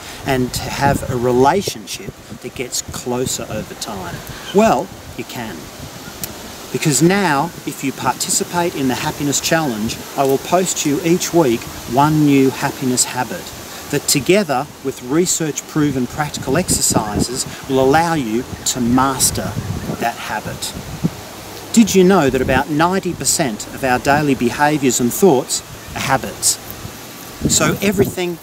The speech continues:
you're thinking today, the places you go, the people you associate with,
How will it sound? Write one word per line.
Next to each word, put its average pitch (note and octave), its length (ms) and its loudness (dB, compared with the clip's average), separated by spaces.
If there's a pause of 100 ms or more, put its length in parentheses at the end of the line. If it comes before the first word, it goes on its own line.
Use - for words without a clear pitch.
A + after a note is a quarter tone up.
you're D3+ 140 2
thinking D#3+ 500 0
today, C#3+ 580 -2 (140)
the - 180 -8
places E3 600 2
you D3 100 -6
go, D3+ 340 -2
the G#2+ 240 -4
people E3 280 0
you D3+ 140 6
associate C#3 840 2
with, A2 160 0